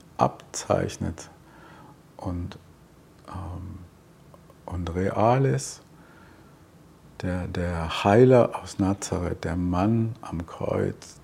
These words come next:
der Mann, der auferstanden ist, der Mensch, Jesus Christus, das fleischgewordene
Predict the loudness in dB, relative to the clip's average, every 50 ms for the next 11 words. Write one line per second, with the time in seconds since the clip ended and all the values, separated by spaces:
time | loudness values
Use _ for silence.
0 | -18 -14 -12 -10 -10 -10 -12 -12 -12 -12 -10 -8 -8 -6 -6 -6 -6 -8 -8 -10
1 | -14 -16 -18 -20 -18 -16 -14 -14 -14 -12 -8 -6 -4 -4 -4 -6 -8 -8 -8 -8
2 | -8 -6 -6 -6 -6 -6 -6 -8 -8 -10 -14 -18 -16 -12 -8 -8 -6 -6 -4 -2
3 | 0 2 2 2 2 0 -2 -4 -8 -10 -14 -14 -16 -20 -20 -20 -20 -20 -20 -20
4 | -20 -10 -2 2 6 6 6 6 4 0 -8 -8 -10 -12 -6 -6 -6 -6 -8 -12
5 | -14 -14 -14 -14 -14 -16 -20 -20 -20 -20 -20 -20 -20 -20 -20 -20 -20 -20 -20 -20
6 | -20 -20 -20 -20 -20 -18 -14 -12 -12 -12 -12 -16 -8 -2 2 4 6 6 6 4
7 | 2 -2 -4 -4 -2 -2 -2 -4 -2 -2 -2 -4 -4 -4 -6